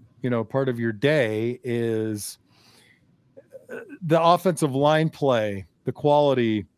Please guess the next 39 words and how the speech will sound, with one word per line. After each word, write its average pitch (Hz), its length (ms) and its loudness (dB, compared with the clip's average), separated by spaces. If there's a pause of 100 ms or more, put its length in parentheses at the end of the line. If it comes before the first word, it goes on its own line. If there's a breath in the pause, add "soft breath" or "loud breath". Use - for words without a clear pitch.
(540)
at 120 120 -6
the 120 60 -6
college 143 500 0
level 113 400 0
in 113 80 -2
that 123 240 -2
conference, 131 600 -4
I 117 100 0
don't 120 220 -4
think 120 220 -4
is 113 180 -4
gonna 110 220 -2
b-, 110 200 -8
be, 120 440 -2
I, 165 340 2
I, 196 100 0 (420 loud breath)
frankly, 170 580 2 (540 soft breath)
and 156 160 4
no 185 140 6
offense, 208 380 2
Ed, 139 280 4
uh, 135 100 2
don't 170 220 2
ride 170 240 2
your 165 100 2
horse 170 300 0
over 175 180 2
here 143 360 2
with 135 200 -4
your, 131 200 0 (100)
your 131 140 -2
shotgun 139 640 2
and, 123 220 0
and 123 200 -2
come 131 200 -2
looking 185 300 0
for 120 280 -2
me. 117 180 -2
But, 120 280 -2